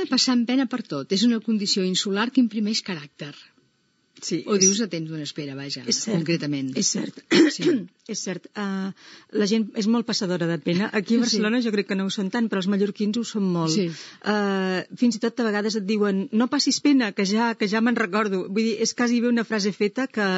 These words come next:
Speaker 2: la, la posem quan no tenim
Speaker 1: Sí.
Speaker 2: cap altra cosa a
Speaker 1: Sí.
Speaker 2: dir.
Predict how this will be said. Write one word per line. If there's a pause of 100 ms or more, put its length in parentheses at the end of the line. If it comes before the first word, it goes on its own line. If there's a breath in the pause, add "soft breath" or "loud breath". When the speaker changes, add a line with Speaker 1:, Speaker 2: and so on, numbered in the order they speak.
Speaker 2:
la,
la
posem
quan
no
tenim
Speaker 1:
Sí. (280)
Speaker 2:
cap
altra
cosa
a
Speaker 1:
Sí.
Speaker 2:
dir.